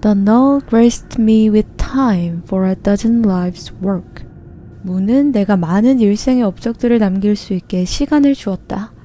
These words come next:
Now that returns to take his due.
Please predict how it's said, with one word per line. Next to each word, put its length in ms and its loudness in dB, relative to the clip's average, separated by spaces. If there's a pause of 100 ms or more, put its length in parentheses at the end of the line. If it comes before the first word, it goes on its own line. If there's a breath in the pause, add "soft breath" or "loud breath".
(720 loud breath)
Now 300 -4
that 300 -2 (320)
returns 640 -4
to 140 -8
take 300 -6
his 260 -6
due. 380 -6